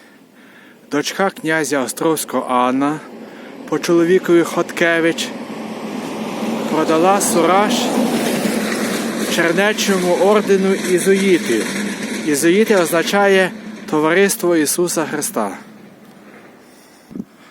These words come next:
Оця вулиця в Суражі називається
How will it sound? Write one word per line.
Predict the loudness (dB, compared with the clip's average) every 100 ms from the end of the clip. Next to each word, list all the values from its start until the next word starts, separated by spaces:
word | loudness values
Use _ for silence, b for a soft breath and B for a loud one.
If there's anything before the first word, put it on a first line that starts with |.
| B B B _ _ B B B B B B -20
Оця | -16 -14 -6 -4
вулиця | -2 0 2 0 -2
в | -6
Суражі | -4 -2 -2 -4 -8 -12 -16 -20 -20 B B B B B B -14 -12 -6
називається | -4 0 0 2 4 4 2 0 0